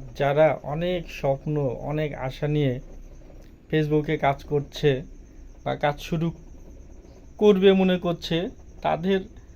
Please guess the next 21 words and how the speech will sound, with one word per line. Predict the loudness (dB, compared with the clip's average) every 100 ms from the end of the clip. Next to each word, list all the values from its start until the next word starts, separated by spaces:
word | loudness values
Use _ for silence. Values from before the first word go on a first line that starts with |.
| -20 -16 -6
অবস্থাটা | -2 -2 -4 -2 0 0
কেমন | -2 0 2 2
হবে | 0 -2 -4 -10 -14 -20 -20 -18 -18 -18 -10
আপনারা | -8 -4 -2 0
একটু | 0 -2 -4
কমেন্টস | 0 0 0 -2
করে | 0 2
জানাই | 2 2 2
যে, | 2 -2 -4 -12 -14 0
জানিয়ে | 2 4 4
দিবেন | 2 2 0
অবশ্যই। | 0 -2 -6 -8 -8 -12 -18 -18 -18 -18 -18 -18 -18 -18 -14
তো | -4
আসলে | -4 2 4 4 0 -6
আমিও | -6 -4 0 0
পার্সোনালিভাবে | 0 0 0 -2 2 2 2 2 2
বলি | 4 4 4 0 -4 -18 -20 -18 -12
যে | -4 0 2 0 -4
যেটা | -10 -2 -2 2 2
আসলে | 2 2 4 4 2 -8 -18 -18 -18 -20 -14 -6
মানে | -2 0 0